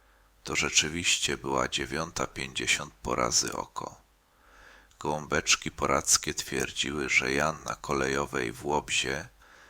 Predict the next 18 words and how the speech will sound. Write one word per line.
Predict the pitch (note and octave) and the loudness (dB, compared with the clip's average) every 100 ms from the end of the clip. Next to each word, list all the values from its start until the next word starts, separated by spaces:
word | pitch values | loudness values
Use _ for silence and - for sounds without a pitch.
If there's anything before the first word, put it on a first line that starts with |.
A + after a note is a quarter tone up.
| - - | -18 0
zjawił | - E2+ E2+ D#2+ | 4 4 4 2
się | - C#2 | 2 2
około | A#1+ - C#2+ C#2 | 0 -2 -2 0
dziewiątej | C2+ C2 D2 - C2+ C2 | -2 -2 -4 -4 -6 -4
dwadzieścia, | - B1+ - - - - A#1 G1+ - - - - - - | -2 0 0 2 2 2 -2 -6 -12 -20 -20 -20 -20 -14
a | - - | -6 0
potem | F2+ - F2 E2 | 0 2 -2 -4
udali | D2+ C#2+ D2+ | 2 2 4
się | - - | 0 0
do | C2 | -4
Poradza, | - C#2+ C#2+ C#2+ - C2+ C#2+ | -2 2 4 4 2 0 0
gdzie | - - C#2 | -2 -4 -4
mieli | D2 D2 C#2+ D2+ | -4 -4 -4 -4
dotrzeć | - C2+ - - B1+ B1 - | -2 0 2 2 2 0 -4
w | - | -4
pół | - E2+ E2 | -4 -2 -2
do | B1+ | -2
jedenastej, | B1+ A#1+ A#1+ A1 G1+ - - G1+ - - | -2 -2 -4 -2 4 6 6 0 -4 -8